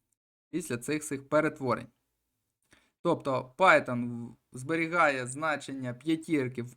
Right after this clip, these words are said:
ось такому форматі, а в ось такому форматі, в додатковому коді, зберігається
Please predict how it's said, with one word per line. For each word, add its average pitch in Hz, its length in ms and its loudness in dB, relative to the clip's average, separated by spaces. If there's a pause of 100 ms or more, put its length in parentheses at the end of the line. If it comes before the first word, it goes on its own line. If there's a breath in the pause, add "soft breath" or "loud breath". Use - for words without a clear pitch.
ось 202 200 2
такому 131 440 -4
форматі, 196 640 2 (600)
а 160 240 8
в - 220 -4
ось 180 200 0
такому 254 420 0
форматі, 226 600 2
в 165 100 -4
додатковому 180 800 -2
коді, 160 560 2 (1200)
зберігається 165 720 4